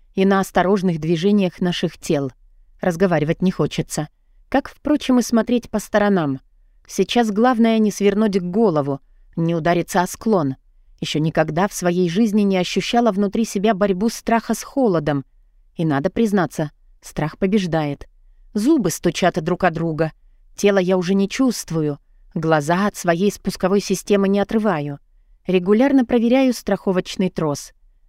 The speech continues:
Отвлекаюсь только раз, когда Тамерлан неожиданно оступается, но тут же берёт себя в руки. Честно,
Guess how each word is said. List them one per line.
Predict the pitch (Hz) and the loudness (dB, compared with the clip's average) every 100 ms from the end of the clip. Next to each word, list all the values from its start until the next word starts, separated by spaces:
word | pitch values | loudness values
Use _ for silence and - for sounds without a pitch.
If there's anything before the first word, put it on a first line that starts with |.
| - | -6
Отвлекаюсь | 185 160 170 - 185 180 | -4 -2 -2 2 2 0
только | - 202 180 185 | -2 -2 0 -2
раз, | 208 220 - | 0 -2 -2
когда | 170 156 160 | -4 0 0
Тамерлан | 160 165 165 190 202 | 0 0 2 2 2
неожиданно | 196 180 190 196 196 | 2 0 0 0 0
оступается, | 185 - 190 - 247 233 - 220 196 _ _ _ - | -2 -4 -6 -2 0 0 -2 -6 -6 _ _ _ -6
но | 214 226 | 0 0
тут | - 311 254 | 0 -2 0
же | 254 | 0
берёт | 233 247 240 | 2 2 0
себя | - 208 226 | -2 0 0
в | |
руки. | 220 175 - 156 139 _ _ - _ _ | 2 -2 -2 -4 -6 _ _ -20 _ _
Честно, | - 226 - 185 | -4 -4 -2 -2